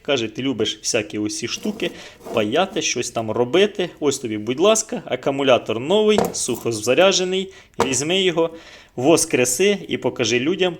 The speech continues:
що з того буде". Підключив мультиметр, і він показує, що за сорок вісім років акумулятор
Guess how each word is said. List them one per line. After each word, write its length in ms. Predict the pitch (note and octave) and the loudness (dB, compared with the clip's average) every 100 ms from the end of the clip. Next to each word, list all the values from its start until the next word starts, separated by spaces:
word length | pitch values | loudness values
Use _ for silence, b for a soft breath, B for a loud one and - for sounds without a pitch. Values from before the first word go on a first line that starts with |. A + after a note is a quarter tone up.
| - | -10
що 240 | - C#3+ | -4 -2
з 80 | D3 | -2
того 240 | - A#2 | -2 -4
буде". 340 | G#2 G2+ F#2+ F2+ _ - - - _ _ _ _ - - - _ _ _ | -4 -6 -10 -14 _ -8 -8 -20 _ _ _ _ -20 -20 -20 _ _ _
Підключив 600 | D#3+ F3+ G3 G#3 - C#3 | 0 0 0 2 4 4
мультиметр, 680 | B2+ C#3+ F3+ A3 A3 A3 G#3 - B | 2 -2 0 2 2 2 2 0 B
і 120 | B2+ | -2
він 140 | C#3 D#3 | 0 0
показує, 540 | D#3 E3+ F3 D3 C#3 | 0 4 4 4 2
що 340 | C3 D#3 A#2+ - | 2 2 0 -2
за 220 | A2+ C#3 | -2 2
сорок 380 | - E3 C3+ B2+ | 4 4 2 0
вісім 340 | B2+ A#2+ B2+ | -4 -4 -2
років 460 | D#3 G3+ G3+ G3+ - | 0 0 0 -2 -2
акумулятор 760 | A#2+ - B2 A#2+ D#3 E3 E3 | -6 -4 -6 2 2 2 -4